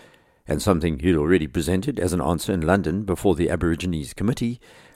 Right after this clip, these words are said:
was for the British to take control of Africa all the way up to the tropics, thus making the interests of the natives the grand policy of our conduct.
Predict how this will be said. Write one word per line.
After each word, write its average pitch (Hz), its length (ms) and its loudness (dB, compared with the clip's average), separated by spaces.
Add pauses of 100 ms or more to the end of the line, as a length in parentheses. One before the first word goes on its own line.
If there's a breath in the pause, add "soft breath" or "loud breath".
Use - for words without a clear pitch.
was 143 240 6
for 160 140 4
the 135 80 6
British 170 520 2
to - 80 -4
take 143 240 4
control 139 440 6
of 107 100 2
Africa 143 540 2
all 170 320 6
the 208 80 4
way 175 160 2
up - 180 0
to 135 100 -8
the 123 80 4
tropics, - 600 -2
thus - 340 0 (320 soft breath)
making 208 480 4
the 190 160 -2
interests - 600 0
of 147 160 4
the 160 100 4
natives 131 640 4
the 151 80 4
grand 160 360 6
policy 147 540 4
of 127 180 6
our 135 240 6
conduct. - 540 -2